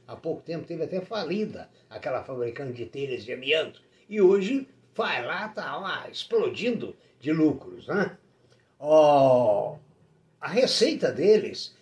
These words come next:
é considerada excepcional esse ano passado, seis ponto vinte e cinco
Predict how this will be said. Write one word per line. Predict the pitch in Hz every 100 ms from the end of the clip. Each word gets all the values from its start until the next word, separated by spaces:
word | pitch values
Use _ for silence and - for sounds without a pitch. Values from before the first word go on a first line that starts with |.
| _ -
é |
considerada | 156 208 - 180 175 190 185
excepcional | - 202 202 - 185 139 165 113 - _ _ _
esse | 113 123 - 143
ano | 151 156
passado, | 127 107 151 143 107
seis | - - 254 233 -
ponto | 190 208 185 131
vinte | 120 247 -
e | -
cinco | - 185 -